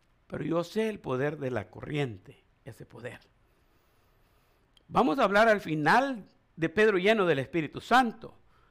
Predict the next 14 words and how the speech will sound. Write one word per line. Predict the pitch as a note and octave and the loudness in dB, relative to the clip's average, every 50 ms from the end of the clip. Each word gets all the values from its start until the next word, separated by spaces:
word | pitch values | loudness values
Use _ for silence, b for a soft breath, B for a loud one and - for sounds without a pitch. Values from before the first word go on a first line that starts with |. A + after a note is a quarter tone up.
| _ _ _ _ | _ _ _ _
Pero | - C#3+ D3+ | -4 -4 -4
sabe | D3 - - A3 A#3 C4 C#4 C#4+ C#4+ D4 D4 C#4+ - - - - - - | -4 0 4 6 6 6 6 4 2 0 0 -4 -10 -16 -18 -20 -14 -2
que | - G3 | 0 0
en | F3 D#3 E3 F#3 | 0 2 0 0
Hechos | A#3 - D#4+ C4+ G3+ | -2 -2 -6 -8 -8
uno | A3+ A#3+ A3+ G#3 G3 | -6 -2 2 2 4
ocho, | G#3+ A#3 A3+ - B3+ G3+ | 4 2 0 -2 -8 -6
cuando | - F#3 F3+ E3+ | -4 -2 -2 -2
Jesucristo | D3+ D#3+ D#3+ D#3+ - D#3 - F#3 G#3+ G#3 - - G#3 G#3 | -2 -2 -4 -4 -4 -8 -6 -6 -6 -6 -6 -4 -2 0
les | F#3 E3 C3+ C3 | 0 0 -2 -2
dice | C#3 G3+ G#3+ A3 A3+ | -4 -4 -2 0 -2
a | G#3 | -2
los | F#3 E3 | -2 -2
discípulos, | D#3+ D#3 - G#3 G3+ - F3 F3 D#3+ - | -6 -6 -8 -8 -6 -2 -2 -2 -2 -2